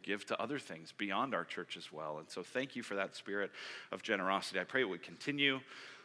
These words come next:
and I pray that you'd allow us to be faithful with the resources you've entrusted to us. God, we want to see you change many people's lives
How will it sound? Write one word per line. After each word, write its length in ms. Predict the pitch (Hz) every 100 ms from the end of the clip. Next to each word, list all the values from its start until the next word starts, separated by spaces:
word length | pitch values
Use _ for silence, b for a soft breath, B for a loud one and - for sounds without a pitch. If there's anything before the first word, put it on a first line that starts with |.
| B - _ -
and 80 | 107
I 20 |
pray 220 | - 127
that 80 | 117
you'd 120 | 120
allow 240 | 107 98 95
us 140 | -
to 80 | 92
be 120 | 87
faithful 520 | - 123 113 - 95
with 180 | 92 87
the 80 | 90
resources 580 | 92 95 101 90 92 85
you've 140 | 92
entrusted 500 | 87 - 85 - 82 -
to 100 | 76
us. 400 | 73 - - - - - _ _ _ _ _ _ _ _
God, 140 | 104 98
we 160 | 110
want 220 | 117 117 101
to 60 |
see 180 | - 113
you 120 | 107
change 420 | - - 104 92 - - 101
many 380 | 110 131 123
people's 420 | 110 104 92 87 87
lives 540 | 85 78 71 -